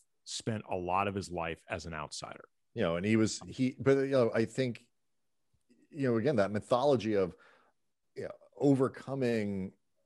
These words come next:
Speaker 2: you know, uh, you know, whether there's a skill, like, through hard work, he became something that, you know, uh, overcame, you know, not being naturally gifted, which is absurd. Go back and watch the old dunk contest.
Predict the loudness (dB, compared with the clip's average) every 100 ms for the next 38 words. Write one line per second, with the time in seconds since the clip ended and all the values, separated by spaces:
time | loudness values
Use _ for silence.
0 | _ _ _ _ _ _ -12 -10 -8 -8
1 | -10 -8 -6 -8 -8 -10 -6 -4 -4 -6
2 | -6 -2 -2 -2 -4 -6 2 4 4 2
3 | 4 4 4 4 4 6 2 2 -4 -4
4 | -4 -4 -4 -2 -2 -2 -2 -2 2 2
5 | 2 -12 -20 _ -6 0 2 0 -4 -10
6 | -8 -6 -2 6 6 6 2 0 0 -2
7 | 0 -2 -2 0 -2 0 0 0 2 0
8 | -2 -2 0 0 2 2 2 -4 -4 -6
9 | -4 -4 0 0 2 2 2 2 -2 0
10 | 2 2 2 -2 0 -4 -4 -2 -2 -2